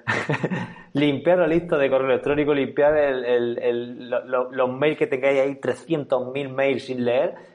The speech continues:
borrarlos y todo lo que, toda la basura que os llega, porque, eh, yo me di cuenta por otras personas que a lo mejor miro, no sé, a lo mejor, por ejemplo, mi novia, le miro el, el correo electrónico y tiene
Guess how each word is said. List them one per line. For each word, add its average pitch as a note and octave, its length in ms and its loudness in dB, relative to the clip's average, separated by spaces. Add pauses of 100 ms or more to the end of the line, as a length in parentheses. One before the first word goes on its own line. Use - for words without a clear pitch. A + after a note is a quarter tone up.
(120)
borrarlos C3 840 2
y A#2+ 220 -4
todo D3 180 2
lo F3+ 120 2
que, D3+ 100 -2
toda D#3 200 2
la E3 120 6
basura A#2+ 400 0
que A#2+ 120 0
os A#2 80 0
llega, C#3 240 2
porque, A#2+ 380 -2 (100)
eh, G2+ 520 -2
yo B2 80 -2
me C3+ 80 -2
di C#3 80 0
cuenta C#3 260 0
por A#2 120 -2
otras B2 160 -2
personas B2 340 -4
que B2+ 100 -6
a - 20 -2
lo A2 60 -4
mejor B2+ 160 -2
miro, C3+ 640 0
no F2 80 -16
sé, - 160 -14 (580)
a - 100 -12
lo F#2 60 -10
mejor, A2+ 340 -2 (220)
por A2+ 120 -6
ejemplo, A2+ 420 0
mi G2+ 200 -6
novia, G2+ 340 0
le G#2+ 240 -4
miro A#2 240 0 (100)
el, A#2+ 240 0
el B2 120 -2
correo B2 220 -2
electrónico F3 380 -2
y D3+ 60 -2
tiene C3+ 320 -6